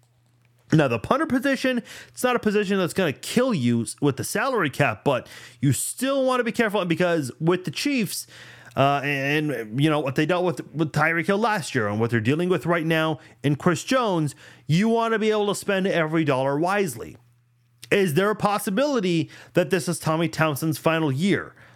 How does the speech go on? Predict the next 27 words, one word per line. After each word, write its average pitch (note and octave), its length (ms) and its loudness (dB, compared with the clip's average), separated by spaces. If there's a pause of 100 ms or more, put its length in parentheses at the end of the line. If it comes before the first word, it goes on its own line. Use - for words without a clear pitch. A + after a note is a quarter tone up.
(140)
I A2+ 120 4
hope F#3+ 280 0
not. C3+ 380 0
I C3 80 2
like D#3+ 220 0
Tommy D#3 260 0
Townsend, A#2+ 500 0
I, C3+ 120 0
and C3 260 0
I A#2+ 140 2
think D#3 240 -4
he D3+ 140 0
handled E3+ 360 0
himself A#2+ 580 -2 (380)
very C#3+ 380 2
well C#3+ 580 0 (320)
when C3 440 2
he B2 220 2
was C4+ 200 0
facing C3 480 0 (140)
a A2 100 2
lot A#2+ 380 0
of - 80 -4
criticism E3 560 -2
when A#2 160 0
Dustin A2+ 340 -2
Colquitt - 540 0